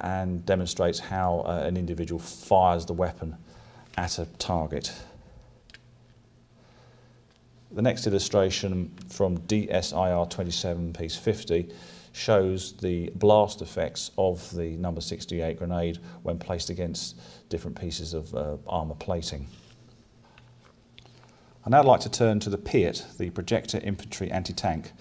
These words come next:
This started life as a ba-, as a baby bombard and was developed by Major Mills Jeffries of Sticky Bomb fame. It became known as the Jeffries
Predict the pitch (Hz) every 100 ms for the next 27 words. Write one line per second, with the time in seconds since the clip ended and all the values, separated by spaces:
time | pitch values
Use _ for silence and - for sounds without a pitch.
0 | - - - 131 123 131 120 113 98 104
1 | 90 87 90 113 107 98 98 87 117 113
2 | 104 90 107 104 95 78 82 85 - 87
3 | 92 92 101 - 92 90 85 101 98 92
4 | 92 - 90 92 87 - 104 98 - 69
5 | - - - - - - - - 92 85
6 | 78 78 85 78 78 76 - - - -
7 | - - - 92 104 - 113 101 104 92
8 | 92 90 - - 92 85 85 85 101 -
9 | 90